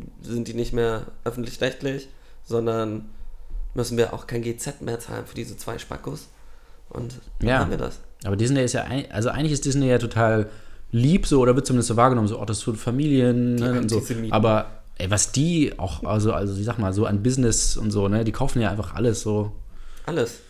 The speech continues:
Speaker 2: Die kaufen einfach alles.
Speaker 1: Ja.
Speaker 2: Naja. Gut,
Speaker 1: Also,
Speaker 2: so jetzt aber zum Thema.
Speaker 1: <laughs> jetzt zum Thema.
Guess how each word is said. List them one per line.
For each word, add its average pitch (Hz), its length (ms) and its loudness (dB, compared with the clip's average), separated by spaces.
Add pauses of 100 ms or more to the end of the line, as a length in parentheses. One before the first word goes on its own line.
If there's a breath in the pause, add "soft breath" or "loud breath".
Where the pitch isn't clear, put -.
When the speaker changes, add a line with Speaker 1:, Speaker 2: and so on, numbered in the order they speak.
(160)
Speaker 2:
Die - 60 -20
kaufen 120 140 0
einfach 98 180 -2
alles. 85 320 -4
Speaker 1:
Ja. 107 140 -2 (720)
Speaker 2:
Naja. 90 240 0 (360 loud breath)
Gut, 139 140 10
Speaker 1:
Also, 131 140 10
Speaker 2:
so 139 40 12
jetzt 131 140 8
aber 120 140 8
zum - 180 8
Thema. - 260 12
Speaker 1:
<laughs> - 40 12
jetzt - 260 12
zum 190 200 8
Thema. 147 360 6